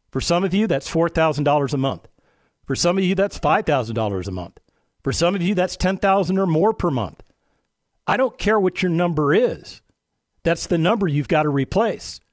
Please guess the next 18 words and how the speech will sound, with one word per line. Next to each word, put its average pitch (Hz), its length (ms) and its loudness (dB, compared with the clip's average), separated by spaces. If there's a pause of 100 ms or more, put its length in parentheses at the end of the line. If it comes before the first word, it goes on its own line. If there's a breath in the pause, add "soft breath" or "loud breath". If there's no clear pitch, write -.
(520)
You've 151 180 -2
got 196 140 2
to 220 80 0
replace 214 420 0
the - 220 -4
earned 226 320 0
income 202 560 -2
that 147 180 -2
you're 156 100 -2
receiving 143 720 -2 (680)
with 147 180 0
passive 196 480 0
income 139 340 -2
that 143 120 -6
comes 143 200 -4
from 139 160 -2
real 208 200 2
estate. - 320 -6